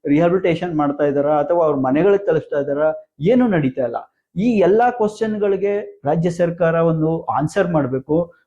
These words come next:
ಮತ್ತೆ ಪ್ರತಿಯೊಬ್ರು, ಆ, ಏನು ನಾವು ಪಬ್ಲಿಕ್ ಇಂದ ಅಮೌಂಟ್‌ಗಳ್ನ ಇವ್ರು ಕಲೆಕ್ಟ್ ಮಾಡ್ತಾರೆ, ಮೂರು ಪರ್ಸೆಂಟ್ ಪ್ರತಿಯೊಂದು ಪ್ರಾಪರ್ಟಿಯಿಂದ,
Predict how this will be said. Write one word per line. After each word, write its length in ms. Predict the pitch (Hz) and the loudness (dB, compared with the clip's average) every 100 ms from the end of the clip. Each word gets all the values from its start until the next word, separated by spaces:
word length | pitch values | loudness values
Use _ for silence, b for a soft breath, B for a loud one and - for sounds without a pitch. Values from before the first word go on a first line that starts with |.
| - | -4
ಮತ್ತೆ 260 | 165 165 214 | -2 0 -2
ಪ್ರತಿಯೊಬ್ರು, 920 | - 156 - 202 202 185 196 202 190 | 0 -2 0 2 2 2 2 2 2
ಆ, 520 | - 160 156 151 143 | -2 -4 0 2 2
ಏನು 340 | 139 180 196 | 2 2 2
ನಾವು 500 | 175 156 147 147 147 | 0 0 2 2 0
ಪಬ್ಲಿಕ್ 680 | 147 _ 156 147 165 185 180 | -4 _ -4 -2 0 -2 -2
ಇಂದ 160 | 175 165 | 0 2
ಅಮೌಂಟ್‌ಗಳ್ನ 760 | 160 139 143 185 175 175 180 | 2 2 2 0 0 0 2
ಇವ್ರು 180 | 165 147 | 2 0
ಕಲೆಕ್ಟ್ 420 | 147 131 175 175 | 0 0 0 0
ಮಾಡ್ತಾರೆ, 760 | 165 143 - 139 139 139 - _ 143 | 0 0 0 0 0 -2 -14 _ 0
ಮೂರು 200 | 165 160 | 0 2
ಪರ್ಸೆಂಟ್ 800 | 160 131 156 151 147 151 143 143 _ | -2 -2 0 0 2 2 0 -2 _
ಪ್ರತಿಯೊಂದು 500 | 147 143 180 180 160 | -4 0 0 0 -2
ಪ್ರಾಪರ್ಟಿಯಿಂದ, 760 | - 147 143 175 170 156 143 | -2 -4 0 -2 2 2 2